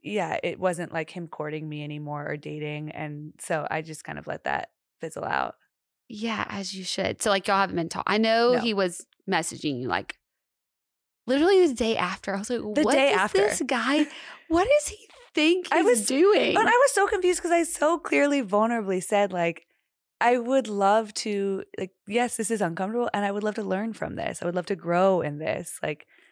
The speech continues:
Speaker 1: but he, yeah, he had different plans, I guess.
Speaker 2: And it was weird 'cause he said at first, like, "Okay, like, I, I think we had one shot. We don't, this isn't gonna happen." Like, it wasn't like he kinda kept it, like, super open at first, but then, like you said, like, he backtracked and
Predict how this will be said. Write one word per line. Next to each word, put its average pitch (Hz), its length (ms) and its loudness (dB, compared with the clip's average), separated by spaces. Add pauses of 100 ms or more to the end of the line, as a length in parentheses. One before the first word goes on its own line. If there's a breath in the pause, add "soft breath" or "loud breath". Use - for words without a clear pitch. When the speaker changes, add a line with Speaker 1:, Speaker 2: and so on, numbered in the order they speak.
(260 soft breath)
Speaker 1:
but 165 200 2
he, 160 440 -6 (440)
yeah, - 240 -10 (440)
he 175 80 -2
had 175 60 -2
different - 260 -10
plans, - 280 -12
I - 60 -14
guess. - 380 -12 (240)
Speaker 2:
And 285 120 2
it 277 60 4
was 269 140 2
weird 277 160 2
'cause 269 120 2
he 226 140 2
said 220 280 0
at - 160 -2
first, 202 320 0
like, 170 220 -2
"Okay, 202 280 0
like, 175 240 -2
I, 175 240 0 (240)
I 175 120 -2
think 175 220 -4
we 175 80 -2
had 165 180 -4
one 160 140 -2
shot. 160 440 0
We 180 80 -2
don't, 170 240 0 (960)
this 190 140 -6
isn't 170 160 -2
gonna 156 140 2
happen." 196 260 0
Like, 180 200 -2
it 185 100 0
wasn't 220 260 0
like 240 160 0
he 196 100 -12
kinda 196 260 -2
kept - 340 -4
it, - 120 -4
like, - 260 -6 (760)
super - 500 0
open 190 300 0
at - 160 -6
first, 190 240 2
but 175 80 -8
then, 185 220 2
like 180 220 -4
you 190 60 -10
said, 208 180 -4
like, 160 140 -10
he - 120 -18
backtracked - 800 -4
and 101 280 -6